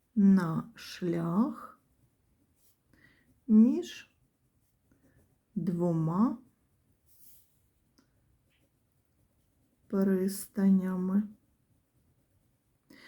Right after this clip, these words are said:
В другому завданні він рухався проти течії. І записуємо відповідь.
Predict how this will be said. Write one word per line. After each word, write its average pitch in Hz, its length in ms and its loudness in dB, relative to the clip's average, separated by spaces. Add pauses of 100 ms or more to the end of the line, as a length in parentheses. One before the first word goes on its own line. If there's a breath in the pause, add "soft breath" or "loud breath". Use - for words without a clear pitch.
(420 soft breath)
В 208 60 -2
другому 190 500 6
завданні 180 640 0
він 190 240 4
рухався 262 640 -2
проти 208 480 -4
течії. - 840 -8
І 339 80 -6
записуємо 233 680 -2
відповідь. 175 680 -6